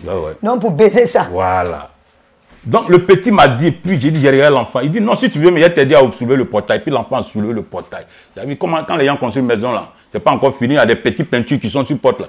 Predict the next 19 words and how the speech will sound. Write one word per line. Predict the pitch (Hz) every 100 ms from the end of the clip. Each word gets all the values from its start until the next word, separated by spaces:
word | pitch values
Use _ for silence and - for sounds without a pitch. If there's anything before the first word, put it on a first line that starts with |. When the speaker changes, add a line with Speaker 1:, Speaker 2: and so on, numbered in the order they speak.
| -
Speaker 2:
Uh-huh. | 202 202
Speaker 1:
L'enfant | 123 - 165
a |
soulevé, | - 117 127
il |
m'a | 123
dit, « | 120 143
Troisième | 170 180 160 151
chambre | - 131 98
à |
gauche. » | 92 87 - _ _ _ _ _ _ _ _ _ - - _
Ça | -
veut | 107
dire, | 110
il |
a | 90
toute | - 147
la | 170
précision. | - 87 76 92 82 -